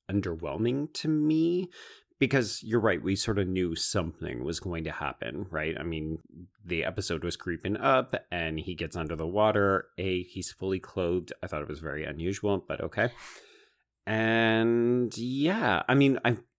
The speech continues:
think we'll pick it right back up. I'm really hoping it's not just a dumbass dream sequence, but it could be, because he does spend most of the episode talking about his dream that he had on the coach as it was coming in at the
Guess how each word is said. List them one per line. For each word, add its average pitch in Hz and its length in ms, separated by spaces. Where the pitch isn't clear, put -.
think 117 180
we'll 107 100
pick 110 240
it 87 100
right 90 220
back 92 260
up. 90 260
I'm 95 160
really 95 280
hoping 92 320
it's - 180
not 82 160
just - 220
a 87 40
dumbass 80 440
dream 92 300
sequence, 98 600
but 76 240
it - 100
could 107 240
be, 147 300
because 95 360
he 95 380
does 85 380
spend 85 400
most 80 260
of 87 80
the 78 100
episode 82 360
talking 82 340
about 69 240
his 78 220
dream 82 760
that 95 100
he 85 100
had 82 240
on 76 140
the 78 80
coach - 560
as 90 160
it 80 80
was - 120
coming 76 320
in 71 180
at 71 80
the - 260